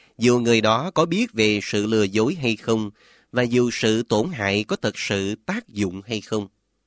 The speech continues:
Phương thuốc chữa trị cho điều này là bạch nghiệp thứ tư, luôn luôn hành động với những ý hướng cao quý nhất đối với chúng sinh.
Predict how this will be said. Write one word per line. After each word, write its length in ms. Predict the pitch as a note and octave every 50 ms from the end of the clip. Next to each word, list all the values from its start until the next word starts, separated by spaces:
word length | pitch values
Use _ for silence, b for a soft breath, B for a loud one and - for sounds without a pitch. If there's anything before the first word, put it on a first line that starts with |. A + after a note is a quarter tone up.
| _ _ _ _ _ _ _ _ _ _ _ _ _ _ _ _ _ _ _ _ _ _ _ _ _ _ _
Phương 380 | - - D#3+ E3 E3 E3 D#3+
thuốc 320 | - - F3+ A3 A#3+ - -
chữa 200 | A2+ G#2+ C3 F3+
trị 380 | - A2+ G2+ G2+ G2+ G#2+ A2 A2
cho 140 | - E3+ D3
điều 200 | A2+ G#2 G2+ G2+
này 300 | G#2 G#2 G#2 G2+ G2 b b b b b b
là 200 | A2 G#2+ A2 G#2+
bạch 260 | G2+ A2 G#2 - -
nghiệp 220 | G#2+ G#2 G#2 F#2+ - -
thứ 140 | - D3 D#3 -
tư, 260 | B2 A#2+ A#2 A2+ G#2+ - _ _ _ _ _ _ _ _ _ _ _
luôn 280 | - B2 D3 E3 D#3+ D#3
luôn 260 | D3+ D#3 D#3+ D#3 D3
hành 260 | B2+ G#2+ A2 G#2+ G#2
động 360 | G2+ G#2 G2+ F#2+ G2+ G#2+ A2+ -
với 240 | - A2 A#2 D3 G3+
những 240 | A3 C#3 G#2 G2+ B2
ý 200 | - C#3 C#3 D#3+
hướng 320 | E3 C#3 C3 C3 D3 F#3+ G3+ -
cao 280 | - A#2+ A#2 A2+ G#2+ -
quý 200 | - A2 G#2+ A2+
nhất 300 | A#2+ C3 B2 B2+ D3+ - _ _ _ _ _ _
đối 260 | - A2 G#2+ A2 B2+ D3
với 260 | B2+ A2+ A2 B2 B2 -
chúng 200 | A#2 A2 B2+ D#3
sinh. 280 | - - A2+ G#2 G2